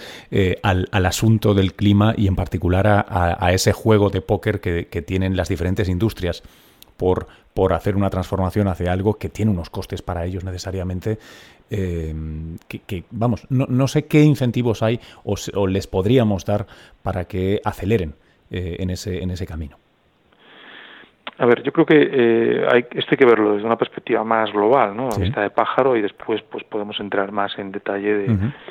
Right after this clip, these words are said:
Speaker 2: de, de la política más específica y más a corto plazo o medio plazo. Yo creo que, que, que desde una perspectiva más a-, global, pues está claro que, que ciertos sectores industriales que hoy existen, pues seguramente, eh,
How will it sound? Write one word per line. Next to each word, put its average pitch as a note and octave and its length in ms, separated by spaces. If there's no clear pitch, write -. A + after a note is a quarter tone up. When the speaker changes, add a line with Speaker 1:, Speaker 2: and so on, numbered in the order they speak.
Speaker 2:
de, G2 360
de G2 140
la G2 120
política G2+ 520
más G2+ 160
específica A2+ 800
y G#2+ 160
más G#2 220
a G#2+ 60
corto A2 280
plazo - 480
o G#2+ 40
medio G2+ 200
plazo. - 320
Yo A#2 160
creo A#2+ 280
que, G#2 360
que, G#2 380
que - 140
desde G#2+ 160
una A#2 180
perspectiva A2 500
más A2 320
a-, A2 120
global, C3 540
pues - 220
está G#2+ 200
claro A2+ 300
que, G2+ 380
que G2+ 140
ciertos - 260
sectores A2 400
industriales A2+ 560
que - 160
hoy G#2 220
existen, C3 480
pues - 240
seguramente, G#2 520
eh, C3 380